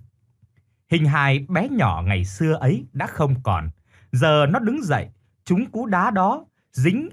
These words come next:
ẩn chú pháp lực của một người tu hành. Nó lảo đảo quay cuồng, nó hét vang trời. Tiếng hét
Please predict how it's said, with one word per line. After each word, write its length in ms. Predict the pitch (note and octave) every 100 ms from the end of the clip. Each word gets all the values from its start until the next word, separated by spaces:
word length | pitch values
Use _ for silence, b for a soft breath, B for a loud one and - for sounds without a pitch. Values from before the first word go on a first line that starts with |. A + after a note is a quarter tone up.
| -
ẩn 280 | G#3 D3+ F2+
chú 360 | - D#3 A3+ F4 -
pháp 240 | E4 -
lực 200 | B2 G#2+
của 340 | - A#2 G2+ G#2
một 200 | A#2 A#2
người 200 | A#2 G#2 -
tu 140 | A3+
hành. 320 | C3 G#2 D#2+ - _ _ _ _ C#3+
Nó 120 | A#3+
lảo 260 | F3 G2
đảo 340 | G#2 G2 F2 -
quay 140 | G3 F3+
cuồng, 420 | - A#2 F#2 D#2 - _
nó 100 | G3+
hét 280 | A3+ D#4 -
vang 300 | G3+ A3+ G#3
trời. 360 | - G#2+ E2 - _ _ _
Tiếng 200 | E3 G#3
hét 160 | A3